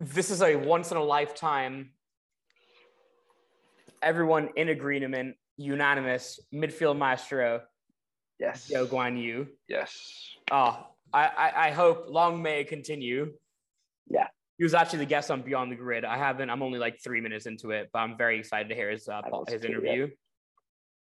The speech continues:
Speaker 1: Um,
Speaker 3: Uh, uh,
Speaker 1: go ahead.
Speaker 3: the only co-, media that I've consumed of his is, like, his, like, F two show where, like, he talks about, like, coming from China.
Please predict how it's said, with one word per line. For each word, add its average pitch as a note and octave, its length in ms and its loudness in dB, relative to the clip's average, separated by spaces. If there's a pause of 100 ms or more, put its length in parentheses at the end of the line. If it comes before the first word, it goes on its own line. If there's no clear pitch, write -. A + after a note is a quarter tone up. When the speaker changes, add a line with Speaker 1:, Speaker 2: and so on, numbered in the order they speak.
(720)
Speaker 1:
Um, C#3 440 4
Speaker 3:
Uh, - 80 4 (100)
uh, - 60 2 (1300)
Speaker 1:
go A#2 80 0
ahead. A2 240 2 (580)
Speaker 3:
the C#3 80 6
only D3+ 240 6
co-, B2+ 340 -4
media B2+ 380 4
that A2+ 100 4
I've G#2 160 0
consumed G#2 340 -6
of F#2 60 -4
his G2 280 0
is, F#2+ 120 -2
like, F2+ 200 4
his, G2+ 140 -4
like, F2+ 200 0
F G2+ 220 2
two F#2 320 0
show C#2+ 460 4
where, D2+ 180 0
like, D2+ 160 0
he - 60 -6
talks - 280 -2
about, - 140 -2
like, - 100 -4
coming - 200 -6
from - 140 -12
China. - 240 0